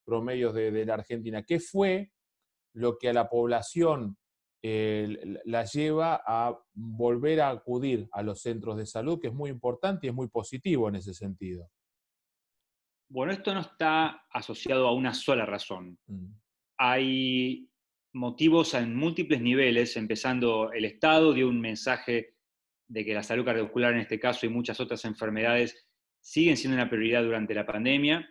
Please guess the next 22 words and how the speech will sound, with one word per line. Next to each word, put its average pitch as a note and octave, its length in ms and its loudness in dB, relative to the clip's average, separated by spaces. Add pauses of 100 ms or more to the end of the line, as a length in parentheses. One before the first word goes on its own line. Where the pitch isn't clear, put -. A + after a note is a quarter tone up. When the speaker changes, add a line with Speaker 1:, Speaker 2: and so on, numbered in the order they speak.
Speaker 1:
Mm. A#2 160 -14 (260)
Speaker 2:
Después, B2+ 400 -4
a A#2 60 -2
nivel C#3+ 220 4
instituciones E3+ 920 2
y C#3+ 140 -6
médicos, D#3+ 640 4 (100)
el A#2 140 -6
mensaje A#2 400 -4
fue A#2+ 240 -2
claro, D#3 320 6
hubo C3 160 4
una B2 160 0
especie - 420 -6
de A2 160 -2
cambio B2+ 540 2 (500)
de A2+ 560 0
perspectiva C#3 640 2
de C3 100 4
cómo C#3 220 2
deberíamos B2 580 2
seguir B2 320 0